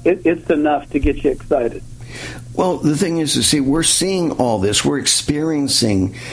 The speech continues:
Speaker 2: this days of deception. I, I call it the spirit of deception that has been running amok, and it's been intensifying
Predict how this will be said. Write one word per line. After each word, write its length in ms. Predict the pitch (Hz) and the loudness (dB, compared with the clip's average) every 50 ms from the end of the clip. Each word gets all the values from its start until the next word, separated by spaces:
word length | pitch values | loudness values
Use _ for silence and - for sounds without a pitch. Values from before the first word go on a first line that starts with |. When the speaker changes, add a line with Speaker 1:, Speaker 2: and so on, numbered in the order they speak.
| - - - - | -12 -14 -10 -4
Speaker 2:
this 380 | - 127 110 127 135 123 - 120 | 0 2 2 2 2 2 2 0
days 640 | 120 110 95 107 127 131 143 143 143 131 110 120 | 2 2 2 2 2 2 0 0 0 0 0 0
of 160 | 117 104 98 | 0 2 2
deception. 580 | 104 104 - - - 143 135 135 - - 113 107 | 2 2 2 2 0 -2 -2 -2 0 0 0 2
I, 280 | 110 143 165 151 - | 2 0 0 0 -2
I 40 | 180 | -2
call 300 | - - - 165 135 120 | -4 -2 -2 -2 -2 -2
it 100 | 113 - | -2 -2
the 80 | 123 113 | -2 0
spirit 480 | - - - - 156 156 170 165 139 | 0 0 0 0 0 0 0 0 0
of 140 | 113 104 90 | 0 0 0
deception 640 | 101 104 - - 110 107 98 - - - 92 90 90 - - - - - - - | 0 0 2 2 0 0 0 -2 0 0 0 0 0 -2 -6 -10 -10 -10 -6 -2
that 240 | - 110 131 139 120 | 0 2 2 2 2
has 220 | 131 135 113 104 | 2 2 2 2
been 260 | - 127 123 120 110 | 0 0 0 0 -2
running 300 | 113 143 151 151 143 123 | 0 0 0 0 0 0
amok, 480 | 113 113 113 123 139 143 - - - - | 2 2 2 2 2 0 0 -2 -4 -4
and 100 | - 127 | -4 -4
it's 160 | 123 107 - | -4 -6 -4
been 260 | - - 135 127 131 | -4 -2 -2 -2 -4
intensifying 1300 | 147 - 120 117 113 - - 156 190 208 208 - - 180 131 - - 110 98 95 104 110 120 127 131 - | -4 -4 -4 -4 -4 -4 -2 -2 0 0 0 0 0 0 -2 -2 -2 0 0 0 0 0 0 0 -2 -4